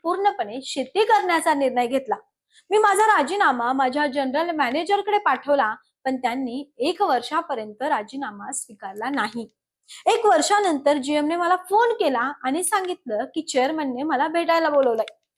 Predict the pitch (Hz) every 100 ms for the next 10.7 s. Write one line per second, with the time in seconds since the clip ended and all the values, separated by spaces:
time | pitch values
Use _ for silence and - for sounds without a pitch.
0 | _ - - 269 269 294 311 349 254 262
1 | 349 254 302 277 226 285 262 254 226 220
2 | 262 262 226 240 226 226 226 220 226 -
3 | - _ _ - - - 359 392 427 392
4 | 302 381 370 233 254 330 277 226 349 359
5 | 370 370 427 427 349 427 415 359 285 240
6 | 233 311 302 277 233 220 247 262 247 247
7 | 254 262 247 277 254 240 - _ _ _
8 | _ 381 427 453 - 359 330 262 262 -
9 | 285 214 294 302 392 359 262 285 269 254
10 | 302 294 294 247 233 311 285